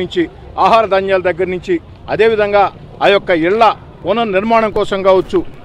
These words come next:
అంతిమంగా మణిపూర్లో ఎవరైతే బాధితులు ఉన్నారో ఆ యొక్క బాధితులకి దేశం మొత్తం అండగా నిలవాలని కోరుకుంటూ, మరోసారి కూడా చెప్తూ ఉన్నా, భారత ప్రభుత్వం తీసుకున్న చర్యల్ని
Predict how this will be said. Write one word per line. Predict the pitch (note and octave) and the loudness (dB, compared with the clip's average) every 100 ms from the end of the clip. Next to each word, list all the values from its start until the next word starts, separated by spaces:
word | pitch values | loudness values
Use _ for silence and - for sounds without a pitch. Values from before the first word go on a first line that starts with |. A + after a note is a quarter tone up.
| D3+ | -6
అంతిమంగా | G3 A#3+ G#3+ G3+ G#3 F3+ - - C#3+ | -4 -2 -2 2 4 2 0 -10 -4
మణిపూర్లో | G3+ A#3 A3+ G#3+ G3+ | -4 0 0 2 4
ఎవరైతే | G3 G3 G3 E3+ | 4 2 0 0
బాధితులు | E3 G3+ G#3 G3 F#3 | 0 0 -2 -2 0
ఉన్నారో | F#3+ F#3 E3+ - - C#3+ | 2 4 2 -2 -6 2
ఆ | F#3 | 4
యొక్క | F3 E3+ - | 4 0 2
బాధితులకి | D#3+ G3 F#3+ G3 - F#3+ D#3 - A2 | 2 2 0 -2 0 0 -2 -4 0
దేశం | F3+ F#3+ G3+ F3+ | 0 0 -2 -4
మొత్తం | F3 F#3 E3 - - C#3 | -4 -4 -4 -6 -8 -2
అండగా | F#3 F#3+ E3+ | 2 2 2
నిలవాలని | E3+ E3+ D#3+ D#3+ | 0 0 -2 -2
కోరుకుంటూ, | F#3 G3 G#3+ D#4 D4 - - A2+ | -2 -2 -2 0 0 -4 -10 0
మరోసారి | E3+ G3 F#3 F#3+ F#3+ | 2 4 2 2 2
కూడా | F#3 - | 2 2
చెప్తూ | F3 - G#3 A3 | -2 2 2 4
ఉన్నా, | C#4 D4+ - - A#2 C3 | 4 2 -2 -20 -4 2
భారత | F#3+ F#3 G3 F#3 | 2 2 -2 -2
ప్రభుత్వం | F#3+ - G3+ A#3+ - - - | -2 0 0 -2 -6 -14 -8
తీసుకున్న | G3 - F#3 F3+ F#3 | -8 -4 -4 -2 0
చర్యల్ని | F#3+ A3 G#3+ | 2 2 2